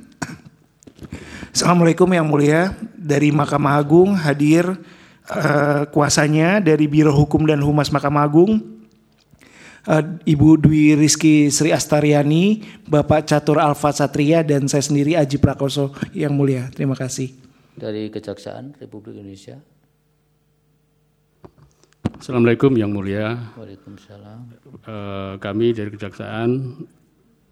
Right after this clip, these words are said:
Speaker 3: eh, Didik Farhan, Sesjampitsus, dan Kepala Biro Hukum, Pak Yuspridi, dan tim. Terima kasih.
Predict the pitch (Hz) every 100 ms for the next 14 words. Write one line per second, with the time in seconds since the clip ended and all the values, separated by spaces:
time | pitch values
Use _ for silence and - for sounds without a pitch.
0 | - 107 101 101 98 98 95 - _ _
1 | 107 98 101 104 - 117 135 135 139 -
2 | _ - 110 - 104 101 101 - 131 123
3 | 113 104 101 104 107 - 104 107 104 104
4 | 104 101 98 101 107 101 123 135 131 117
5 | 104 101 92 101 98 113 98 113 104 101
6 | 92 110 _ - 107 98 - _ - 110
7 | 104 95 107